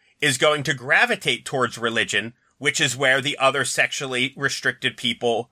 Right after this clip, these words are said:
are there. And then they can share these, you know, ideals and, and try to force, uh, you know, more consequences onto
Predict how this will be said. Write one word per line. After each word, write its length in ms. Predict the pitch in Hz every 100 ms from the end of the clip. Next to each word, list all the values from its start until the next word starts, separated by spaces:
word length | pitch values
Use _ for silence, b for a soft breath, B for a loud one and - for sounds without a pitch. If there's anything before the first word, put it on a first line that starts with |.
| _
are 80 | 123
there. 200 | 156 143
And 180 | 117 127
then 320 | 139 135 131 123 b
they 140 | - 123
can 340 | 143 123 123 _
share 460 | - - 165 143 139
these, 520 | 123 123 120 - - _
you 160 | 131 131
know, 200 | 113 -
ideals 640 | 120 117 127 123 143 139 -
and, 220 | 110 117 117
and 260 | 120 117 - _ -
try 200 | - 131
to 80 | 117
force, 680 | - 147 135 135 - - _ _ _ _ -
uh, 320 | 120 113 117
you 120 | 127 147
know, 100 | 117
more 260 | 127 139
consequences 760 | 135 208 220 170 - 120 135 120
onto 720 | 123 117 123 - 120 110 110